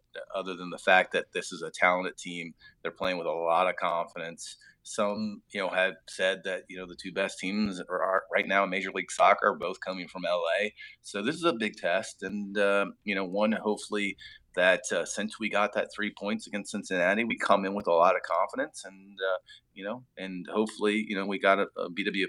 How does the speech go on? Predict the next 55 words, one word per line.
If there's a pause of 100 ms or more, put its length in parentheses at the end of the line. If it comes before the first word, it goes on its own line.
P
that
can
step
in
as
well.
But, (100)
um, (640)
you
know,
it's, (140)
it's
gonna
be
an
interesting
match,
and
I'm
sure
there's
gonna
be
a
lot
of
people
there, (140)
you
know,
this
weekend, (340)
uh,
to
watch
it
because
it's
a
great
platform
for,
for
soccer
in
this
country.
It's
a
great
platform
in
terms
of